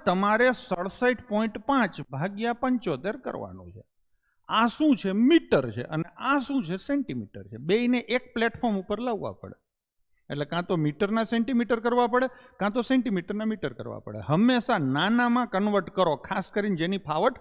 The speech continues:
ઓછી હોય તે. તો એક મીટર બરાબર સો સેન્ટીમીટર થાય. તો આને તમારે કન્વર્ટ કરવા હોય તો સો એ ગુણવા પડે. ટૂંકમાં છ હજાર સાતસો પચાસ અને ભાગ્યા થાય પંચોતેર.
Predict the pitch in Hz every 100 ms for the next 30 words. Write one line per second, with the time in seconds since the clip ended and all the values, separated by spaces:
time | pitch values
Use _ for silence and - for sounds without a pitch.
0 | - - - 170 202 - 151 113 104 104
1 | - 101 - _ _ _ _ 185 - 214
2 | 277 - 226 190 202 202 247 214 185 202
3 | 196 196 - 220 226 - 170 170 160 131
4 | 123 160 - 185 113 - - _ 165 165
5 | 214 208 208 202 185 180 208 202 - 269
6 | 240 143 135 135 - 185 196 196 208 190
7 | 120 92 101 - - 196 202 196 - -
8 | 202 202 180 180 - - 151 - 190 202
9 | 247 - 151 113 - 143 127 117 160 151
10 | 104 147 208 - 131 95 92 78 92